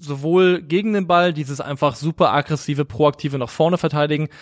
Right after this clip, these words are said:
als auch die Freiheiten, mit denen er sich nach vorne einschalten darf, die tun ihm unheimlich gut. Er steht jetzt bei zwei Toren und zwei Assists in der Hinrunde. Ähm, Statistiken, nach denen sich, äh, manche sehr teure B-V-B-Neuzugänge die Finger lecken würden.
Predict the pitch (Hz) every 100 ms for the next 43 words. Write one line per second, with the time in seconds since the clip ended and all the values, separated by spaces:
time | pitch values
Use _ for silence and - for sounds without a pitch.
0 | - - 135 151 151 143 139 - - 131
1 | - 139 135 139 131 127 131 127 120 123
2 | 120 - 123 107 113 - 117 98 98 98
3 | 123 - - - 120 175 160 160 151 127
4 | - 123 107 165 147 135 - 151 151 156
5 | 165 156 151 131 - 139 127 123 - 175
6 | - - 120 127 120 139 156 120 113 170
7 | - - - _ - 107 113 113 110 110
8 | 104 127 _ _ _ - - 127 165 -
9 | 147 143 127 135 131 127 131 - 127 123
10 | 123 117 117 123 139 131 123 120 131 127
11 | 131 131 139 123 127 135 131 123 123 120
12 | - 170 135 107 107 107 107 175